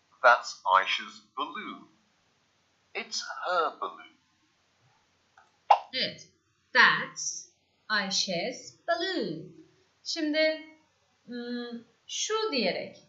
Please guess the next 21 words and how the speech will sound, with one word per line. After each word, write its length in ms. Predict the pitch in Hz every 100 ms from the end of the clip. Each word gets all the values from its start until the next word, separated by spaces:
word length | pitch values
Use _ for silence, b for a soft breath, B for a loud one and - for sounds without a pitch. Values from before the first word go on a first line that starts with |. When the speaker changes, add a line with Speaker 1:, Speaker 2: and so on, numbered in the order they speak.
| _
Speaker 2:
ya 140 | 202
da 140 | - -
o 280 | 294 311 294
diyerek 480 | 180 135 - - 220
that 380 | 214 208 - -
kullandığımızda 920 | 202 190 185 180 180 175 180 170 - 202
onu 180 | 196
anlıyoruz. 680 | 196 156 147 143 - 294 - - _ _ _ _ _ _ _ -
O 420 | 320 339 349 -
Ayşe'nin 720 | 311 320 320 294 269 311 285
balonu. 540 | 247 240 214 156 - - _ _ _ _ B B B _ _ _ - - _ _ -
Şurada 300 | - 339 359
ilk 300 | 403 - 277
gördüğünüz 540 | 233 190 185 190 -
kesme 360 | 220 196 214 208
işareti 360 | 202 175 175
ise 540 | - 285 269 302 - -
aslında 460 | 285 - 254 - 277
is 380 | 262 202 - -
kısaltılmış 760 | - 190 160 156 170 165 160
çocuklar. 540 | 175 160 160 190 226